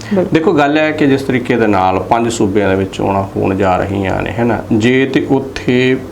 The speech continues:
Speaker 2: ਭਾਰਤੀ ਜਨਤਾ ਪਾਰਟੀ ਨੂੰ ਸ਼ਿਕਸਤ ਮਿਲ ਗਈ ਤੇ ਫਿਰ ਤਾਂ ਸਮਝ ਲਓ ਕਿ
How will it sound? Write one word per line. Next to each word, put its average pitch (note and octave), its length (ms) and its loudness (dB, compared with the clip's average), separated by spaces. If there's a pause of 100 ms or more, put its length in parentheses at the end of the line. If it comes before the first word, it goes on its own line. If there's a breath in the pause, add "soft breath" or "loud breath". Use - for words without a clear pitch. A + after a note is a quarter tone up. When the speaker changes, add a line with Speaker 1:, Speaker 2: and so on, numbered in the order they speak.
(100)
Speaker 2:
ਭਾਰਤੀ A#2+ 440 2
ਜਨਤਾ G#2+ 520 2
ਪਾਰਟੀ G2+ 500 2
ਨੂੰ G#2+ 200 4
ਸ਼ਿਕਸਤ - 600 -4
ਮਿਲ B2 300 4
ਗਈ A#2 260 0 (680 loud breath)
ਤੇ D#3+ 100 4
ਫਿਰ C#3+ 340 2
ਤਾਂ D3 80 4
ਸਮਝ C#3+ 320 2
ਲਓ C3+ 240 4
ਕਿ C#3 500 2